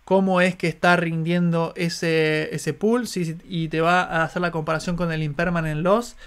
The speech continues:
y cuánto te cuesta esa estrategia. Si después también tenés un simulador, si sube el precio de los tokens a los que estás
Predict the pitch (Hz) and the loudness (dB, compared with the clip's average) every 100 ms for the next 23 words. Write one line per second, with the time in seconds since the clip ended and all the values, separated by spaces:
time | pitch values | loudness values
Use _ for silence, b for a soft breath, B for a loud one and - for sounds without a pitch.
0 | B B B B - 190 208 220 - 185 | B B B B -2 4 4 2 0 0
1 | 185 190 175 165 - 185 190 - 190 - | 2 0 0 -2 0 0 0 2 0 2
2 | 175 185 165 160 165 175 151 160 156 156 | -2 -4 -2 -4 0 -2 -2 -10 -6 -4
3 | 151 175 180 180 180 175 170 - 160 156 | -4 -2 0 0 0 -2 -2 -2 -2 2
4 | 156 170 147 156 - 190 185 170 185 185 | 4 4 2 -4 0 4 4 4 2 2
5 | - 160 151 143 - 180 170 156 151 143 | 0 -2 -4 -4 0 0 0 -2 -2 -4
6 | 151 - 170 165 | -8 0 0 0